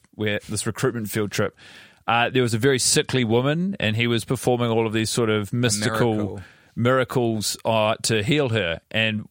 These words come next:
Speaker 1: with time, he does heal her, and she's very sickly and really, like, almost exorcist level sick.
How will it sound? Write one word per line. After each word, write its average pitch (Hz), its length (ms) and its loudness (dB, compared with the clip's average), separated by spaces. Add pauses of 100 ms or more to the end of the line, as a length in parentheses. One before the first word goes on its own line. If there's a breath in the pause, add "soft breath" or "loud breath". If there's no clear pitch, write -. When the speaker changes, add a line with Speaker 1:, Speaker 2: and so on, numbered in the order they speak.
(240)
Speaker 1:
with 139 240 0
time, 113 580 0 (440 soft breath)
he 127 120 0
does 139 280 2
heal 113 200 0
her, 98 140 0
and 98 100 0
she's 156 200 0
very 127 380 2
sickly 104 500 -2
and 117 200 0
really, 147 300 2
like, 107 200 0
almost 147 540 0 (120)
exorcist 127 640 -2
level 101 440 -4
sick. - 400 -4